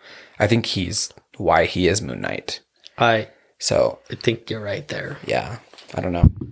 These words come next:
Speaker 1: But, oops, we shall see.
Speaker 2: That's
Speaker 1: But
Speaker 2: everything.
Speaker 1: overall, overall, what were your thoughts if you had to
Speaker 2: Oh,
Speaker 1: rate it out of
Speaker 2: overall.
Speaker 1: ten?
Speaker 2: Six and a half.
Speaker 1: Six and a half, yeah. I think I'd give it a six and a half, maybe a seven.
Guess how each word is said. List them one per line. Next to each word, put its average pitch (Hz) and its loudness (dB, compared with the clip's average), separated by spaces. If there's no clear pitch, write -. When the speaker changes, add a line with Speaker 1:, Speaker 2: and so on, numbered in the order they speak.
Speaker 1:
But, - -8
oops, - -8
we 117 -6
shall 131 -2
see. 131 -8
Speaker 2:
That's 127 4
Speaker 1:
But 117 8
Speaker 2:
everything. 143 6
Speaker 1:
overall, 135 4
overall, 123 4
what 120 4
were 104 -4
your 113 -2
thoughts 107 0
if 101 -8
you 147 6
had 139 4
to 110 2
Speaker 2:
Oh, 104 0
Speaker 1:
rate 110 6
it 110 6
out 104 4
of 107 0
Speaker 2:
overall. 110 0
Speaker 1:
ten? 110 -10
Speaker 2:
Six - -2
and 113 -2
a 104 -4
half. - -18
Speaker 1:
Six - -6
and - 2
a 110 6
half, 113 0
yeah. 117 6
I 165 4
think 175 4
I'd 135 6
give 107 0
it 107 2
a 107 2
six 110 -2
and 110 -4
a 98 -2
half, 104 -4
maybe 165 2
a 143 6
seven. 101 2